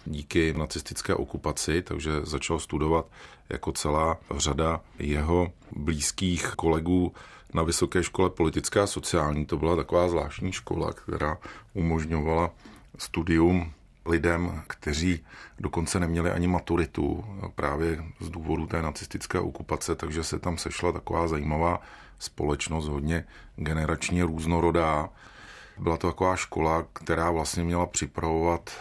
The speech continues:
tu mladou elitu, řekněme, do funkcí ve státní správě a v politice. Ta škola byla velmi žádaná,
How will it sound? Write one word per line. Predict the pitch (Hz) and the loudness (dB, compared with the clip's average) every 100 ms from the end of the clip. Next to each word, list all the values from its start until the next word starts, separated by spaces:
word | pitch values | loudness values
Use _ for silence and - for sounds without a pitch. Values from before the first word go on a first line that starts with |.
| - - - | -12 -12 -6
tu | - | -2
mladou | 87 85 87 76 71 82 80 - - - | 0 0 0 0 2 2 0 -6 -12 -4
elitu, | 80 78 - 87 82 - - - - | 0 0 0 2 2 -2 -20 -20 -12
řekněme, | - 78 - 80 90 82 | -8 -6 -2 0 0 0
do | - 78 | -4 -6
funkcí | - 87 80 - 95 87 | -4 -4 -2 -2 0 2
ve | 78 | 2
státní | - 73 76 92 | 2 0 0 -6
správě | - 80 78 73 85 | -4 0 0 2 0
a | |
v | 131 | 0
politice. | 127 80 73 - - 76 69 - - - - - - | 0 0 -2 -6 -2 -2 -2 -6 -20 -20 -20 -20 -10
Ta | - 76 | -6 -4
škola | - 82 | 0 0
byla | 80 85 85 | 2 2 2
velmi | 78 73 90 | 2 0 2
žádaná, | 85 67 71 82 82 82 | 2 2 0 0 0 0